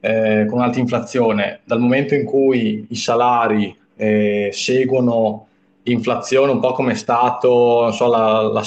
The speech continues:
la famosa scala mobile che c'era, eh, che avevano i nostri genitori, penso, quando, quando lavoravano, quello non faceva altro che sostanzialmente alimentare ancora di più,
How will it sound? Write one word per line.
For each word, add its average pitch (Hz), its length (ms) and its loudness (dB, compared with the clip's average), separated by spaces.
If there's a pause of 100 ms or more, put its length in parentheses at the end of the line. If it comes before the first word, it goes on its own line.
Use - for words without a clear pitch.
la 120 100 -2
famosa 120 380 -2
scala 123 300 -2
mobile 120 460 0
che 120 120 -6
c'era, 113 760 -2 (460)
eh, 107 720 -2
che 110 60 -6
avevano 113 220 0
i 117 40 0
nostri 113 300 -4
genitori, 120 760 2
penso, 110 440 -4
quando, 104 600 -2 (480)
quando 123 200 0
lavoravano, 120 880 2
quello 147 460 0
non 127 240 -2
faceva 131 380 -2
altro 143 220 0
che 131 580 0
sostanzialmente 123 680 -2
alimentare 139 840 0
ancora 143 300 0
di 151 140 -4
più, 139 240 2